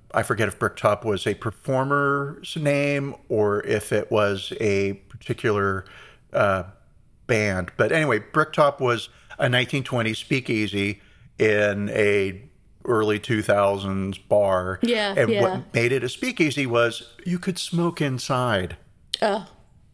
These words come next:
Speaker 2: great.
Speaker 1: Yeah, 'cause that was against the law. So you
Speaker 2: Oh
Speaker 1: could
Speaker 2: my God.
Speaker 1: smoke inside, and no, and if you went to, if you went to Brick Top, you knew that there'd be smoking inside, and you were just
Speaker 2: Yeah.
Speaker 1: gonna deal with it.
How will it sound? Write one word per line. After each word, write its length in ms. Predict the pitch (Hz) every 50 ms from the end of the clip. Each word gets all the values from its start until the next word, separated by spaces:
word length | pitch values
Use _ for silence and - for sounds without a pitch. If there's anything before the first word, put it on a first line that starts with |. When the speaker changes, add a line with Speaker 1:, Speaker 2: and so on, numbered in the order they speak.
| - _ _
Speaker 2:
great. 260 | - 214 208 190 185
Speaker 1:
Yeah, 300 | - 120 117 117 117 104
'cause 220 | 98 - - 120 104
that 120 | 127 120
was 140 | 123 131 -
against 380 | 120 117 123 120 123 123 - -
the 80 | 131 113
law. 380 | 117 127 117 104 95 98 98 - - - - _
So 200 | - - 139 131
you 160 | 123 117 135
Speaker 2:
Oh 40 | 131
Speaker 1:
could 120 | - 202 196
Speaker 2:
my 60 | 190
God. 140 | 180 190 -
Speaker 1:
smoke 320 | - 135 151 156 147 -
inside, 840 | 143 131 123 117 - - - 160 151 117 101 98 98 95 92 98 - - - - - - - - - -
and 640 | 123 117 107 104 104 104 101 98 98 98 98 104 - - -
no, 320 | 131 123 120 120 117 120
and 200 | - 143 135 131
if 140 | 135 135 -
you 100 | 143 143
went 200 | 139 143 151 -
to, 240 | - 170 170 170 175 -
if 220 | - 156 156 - -
you 100 | 151 151
went 260 | 143 156 156 151 151 -
to 180 | - 160 151
Brick 320 | 139 139 - 160 165 165 -
Top, 300 | 196 180 185 185 - 147
you 180 | 143 147 147 143
knew 260 | 143 147 147 151 151
that 120 | 127 123 -
there'd 200 | 151 135 135 127
be 100 | 131 123
smoking 400 | - 139 127 123 123 - 127 120
inside, 520 | 120 120 - - 117 110 110 110 107 107
and 120 | 107 101
you 80 | 98 95
were 100 | - -
just 120 | 190 180 175
Speaker 2:
Yeah. 40 | -
Speaker 1:
gonna 100 | 98 101 90
deal 200 | 92 92 90 87
with 180 | 87 92 - -
it. 200 | - - -